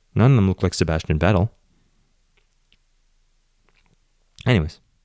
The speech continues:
tell me what you think. I'll catch you on the next one. I have a lot of these rants to get through.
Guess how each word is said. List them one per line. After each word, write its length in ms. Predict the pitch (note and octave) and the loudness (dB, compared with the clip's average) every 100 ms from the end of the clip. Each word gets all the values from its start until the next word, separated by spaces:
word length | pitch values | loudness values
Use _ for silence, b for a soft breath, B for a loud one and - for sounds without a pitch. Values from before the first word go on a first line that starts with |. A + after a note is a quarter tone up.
| _ _ _ _ _ | _ _ _ _ _
tell 100 | - | 0
me 100 | E3+ | 2
what 160 | D3+ - | 2 2
you 80 | G#2 | -2
think. 320 | D#2 D2 - _ _ _ _ _ _ _ _ _ _ _ _ - | -2 -8 -14 _ _ _ _ _ _ _ _ _ _ _ _ -8
I'll 100 | G2 | -4
catch 220 | - A#2+ | -2 0
you 40 | G#2 | 2
on 60 | |
the 80 | G2 | 4
next 260 | E2+ - - | 2 -2 -4
one. 240 | D#2+ A2 - - _ _ _ _ _ - | -2 -4 -8 -20 _ _ _ _ _ -6
I 40 | |
have 60 | E2 | -4
a 120 | E2 | 0
lot 280 | F2 F2 E2 | 0 2 0
of 100 | D#2+ | -2
these 180 | D#2+ - | -4 -4
rants 220 | D2+ - | -6 -6
to 100 | - | -8
get 180 | D2+ - | -8 -8
through. 180 | D#2+ | -10